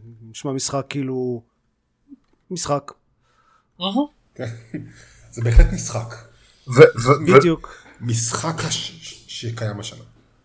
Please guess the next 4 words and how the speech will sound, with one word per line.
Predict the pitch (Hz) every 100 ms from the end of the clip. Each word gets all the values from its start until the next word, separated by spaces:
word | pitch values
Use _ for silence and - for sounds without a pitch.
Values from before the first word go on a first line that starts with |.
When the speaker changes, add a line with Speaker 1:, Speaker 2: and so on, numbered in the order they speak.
| _ 113
Speaker 2:
ובעידן | 117 107 110 101 113 139
ש-, | 135 135 110 -
שבו, | - 95 95 98 107 104 95 92
אה, | _